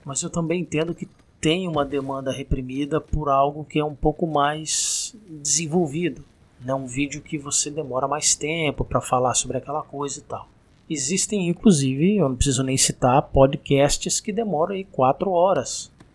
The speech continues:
né, de bate-papo, de conversa. Então, assim, esse tipo de vídeo eu sempre faço a mesma recomendação pra você. Se você não quer ficar, entre aspas, parado, é, vendo um vídeo longo,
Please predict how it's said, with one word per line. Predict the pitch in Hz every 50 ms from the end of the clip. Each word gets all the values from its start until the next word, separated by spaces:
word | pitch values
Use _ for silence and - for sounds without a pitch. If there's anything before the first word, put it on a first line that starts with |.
| _ - _ _ -
né, | 123 120 123
de | 123 -
bate-papo, | - - 127 120 - - - - 147 143 143 - 143
de | 135
conversa. | 127 - 175 165 147 135 127 120 - - - - - - - - - _ _ _ _ _
Então, | - 180 180 196 220 262 277 285 285 - _ _ _ -
assim, | - 196 - - - - 175 139 127 120 - _ _ _ _ _ -
esse | - 170 208 226 - - - 214
tipo | - - 165 - - 147
de | 135 139
vídeo | 120 110 120 147 196 214 185 143 127
eu | 127
sempre | 123 - - 185 214 208 -
faço | - - - 175 165 - -
a | 143
mesma | 143 151 160 185 190 165
recomendação | 170 185 185 185 180 180 175 175 151 - - 160
pra | 143 160
você. | 160 165 175 - - 143 120 107 95 - - - - - - -
Se | - - 143
você | 135 139 - - 180
não | 190
quer | 180 - 170
ficar, | - - - 165 - - - _ - - _ - - _ _ _ _ - -
entre | 160 143 127 - 139 117
aspas, | 113 117 113 - - - - - - - - - - - - -
parado, | - 139 131 131 131 131 131 123 117 - - - - - - - -
é, | - 120 113
vendo | - - 135 156 160 147 143
um | 139 131
vídeo | 120 139 131 117 131 123
longo, | 127 139 170 190 175 127 120